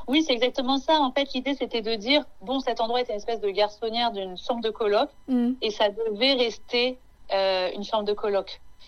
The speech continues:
Speaker 1: Et que forcément, on a essayé de faire rentrer des ronds dans un carré ou <laughs> des carrés dans un rond, je sais plus c'est quoi l'expression, mais que ça allait,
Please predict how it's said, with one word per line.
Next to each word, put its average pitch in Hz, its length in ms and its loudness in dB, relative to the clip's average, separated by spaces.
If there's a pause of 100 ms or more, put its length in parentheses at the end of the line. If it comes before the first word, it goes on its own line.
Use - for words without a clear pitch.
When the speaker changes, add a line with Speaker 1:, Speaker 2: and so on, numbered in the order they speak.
(120)
Speaker 1:
Et 196 60 -2
que 208 140 0
forcément, 247 480 0
on 254 80 0
a 190 120 4
essayé 226 260 -2
de 214 40 -10
faire 214 140 4
rentrer 190 320 0
des 202 100 2
ronds 202 200 -2
dans 190 180 0
un 190 80 -2
carré 208 500 2
ou 202 200 -2
<laughs> 208 140 -6
des 208 140 -2
carrés 233 280 2
dans 196 200 2
un 196 80 2
rond, 214 200 -4
je 240 60 -10
sais - 140 -10
plus 190 80 -10
c'est 214 140 -4
quoi 202 100 2
l'expression, 202 580 -2 (480)
mais 214 120 2
que 233 180 0
ça 220 200 4
allait, 220 260 2